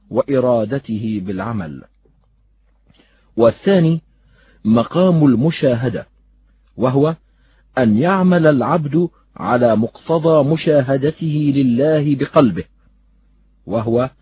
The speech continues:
أن يتنور القلب بالإيمان وتنفذ البصيرة في العرفان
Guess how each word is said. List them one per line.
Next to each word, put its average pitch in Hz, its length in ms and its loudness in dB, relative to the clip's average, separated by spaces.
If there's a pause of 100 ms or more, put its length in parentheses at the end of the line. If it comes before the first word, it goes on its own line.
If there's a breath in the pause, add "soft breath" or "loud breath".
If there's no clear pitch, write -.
(420)
أن 110 160 0
يتنور 147 800 2
القلب 151 420 -2
بالإيمان 143 800 0 (680)
وتنفذ 156 640 0
البصيرة 151 680 0
في 143 220 -4
العرفان 139 680 0